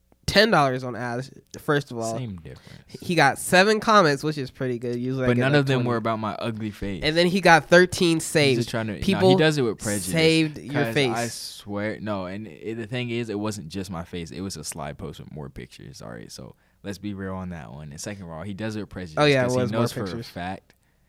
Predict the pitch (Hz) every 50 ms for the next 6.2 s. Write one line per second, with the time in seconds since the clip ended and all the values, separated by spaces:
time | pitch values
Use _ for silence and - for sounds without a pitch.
0 | _ _ _ _ _ _ - 87 90 - - 90 80 78 - - 76 71 69 65
1 | - 58 53 62 67 65 67 62 62 - - - 69 71 - - - 85 - -
2 | - - - - - 170 175 160 135 123 147 180 214 233 247 262 226 - 170 -
3 | 156 170 190 208 233 - 143 135 147 - - - 170 151 135 127 127 131 135 135
4 | 123 123 127 131 135 131 127 - - 131 127 123 - - 123 117 110 101 101 113
5 | 117 117 110 107 107 113 101 107 110 104 110 98 - - 60 58 - - 87 175
6 | 90 175 - -